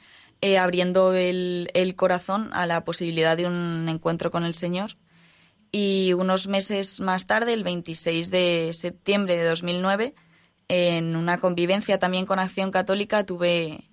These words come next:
eh, pues, un, una experiencia del Señor, un encuentro con Él.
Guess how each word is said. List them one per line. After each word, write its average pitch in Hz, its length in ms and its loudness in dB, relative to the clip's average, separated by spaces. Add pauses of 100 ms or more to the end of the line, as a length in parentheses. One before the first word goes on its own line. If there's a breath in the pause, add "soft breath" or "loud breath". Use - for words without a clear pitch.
(420 soft breath)
eh, 170 640 -2 (160)
pues, - 400 -12 (220)
un, 165 720 -6
una 175 220 -2
experiencia 185 540 -2
del 180 120 2
Señor, 190 360 -4
un 190 120 -4
encuentro 180 400 -2
con 185 160 0
Él. 220 180 -4